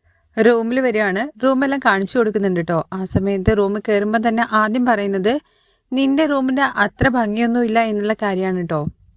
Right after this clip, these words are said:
കവിതയിൽ നുണകൾ എഴുതുന്നത് പോലെ എൻ്റെ അടുത്ത് നുണ പറയാണോ എന്ന് അനാമിക ചോദിക്കുന്നുണ്ട് ട്ടോ. "ഞാൻ നുണ പറഞ്ഞതല്ല, സത്യം തന്നെയാണ് പറഞ്ഞത്. നിങ്ങളെപ്പോലെ തന്നെ നിങ്ങളുടെ റൂമും നല്ല ഭംഗിയുണ്ടെന്നാണ് ട്ടോ അനാമികയുടെ അടുത്ത് പറയുന്നത്." റോസ് എന്ന പൂവിന്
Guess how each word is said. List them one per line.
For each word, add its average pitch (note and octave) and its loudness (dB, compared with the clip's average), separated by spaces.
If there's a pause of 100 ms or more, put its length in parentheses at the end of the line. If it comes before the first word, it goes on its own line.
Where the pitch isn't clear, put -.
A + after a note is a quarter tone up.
കവിതയിൽ A3+ 2
നുണകൾ A3 0
എഴുതുന്നത് A#3+ 0
പോലെ A3+ 0
എൻ്റെ C4 0
അടുത്ത് C#4+ -2
നുണ A3+ 2
പറയാണോ G#3+ 0
എന്ന് G#3 -2
അനാമിക F#3+ 2
ചോദിക്കുന്നുണ്ട് G3 0
ട്ടോ. E3 0 (320)
"ഞാൻ A3 4
നുണ G#3+ 0
പറഞ്ഞതല്ല, A#3 0
സത്യം D4+ 0
തന്നെയാണ് B3 0
പറഞ്ഞത്. F#3+ 0
നിങ്ങളെപ്പോലെ G3+ -2
തന്നെ A#3 0
നിങ്ങളുടെ C4 0
റൂമും A3 0
നല്ല G#3+ 0
ഭംഗിയുണ്ടെന്നാണ് G#3 0
ട്ടോ F#3+ 0
അനാമികയുടെ F3+ 0
അടുത്ത് G3 -2
പറയുന്നത്." F#3 0 (480)
റോസ് G#3+ 2
എന്ന B3 0
പൂവിന് A#3+ 0